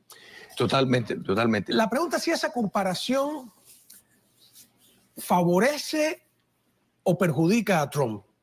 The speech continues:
Speaker 1: Mira, el, el, el propósito de estos debates es,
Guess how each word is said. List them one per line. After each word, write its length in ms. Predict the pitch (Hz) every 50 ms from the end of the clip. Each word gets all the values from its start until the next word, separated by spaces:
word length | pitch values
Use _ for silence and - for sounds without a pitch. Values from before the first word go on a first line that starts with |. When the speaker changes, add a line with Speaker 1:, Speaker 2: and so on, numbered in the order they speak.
| _ _ _ _ _ _ _
Speaker 1:
Mira, 240 | - 98 92 85 - - - - - - - - _ _ - - -
el, 160 | 120 113 185 - -
el, 320 | 135 123 120 120 101 - - _ _ _ _ _
el 80 | - 120
propósito 380 | 117 139 151 185 220 196 170 175
de 20 |
estos 160 | 165 - 160 120
debates 440 | 123 123 131 143 135 - - 98
es, 340 | 107 117 - - - - -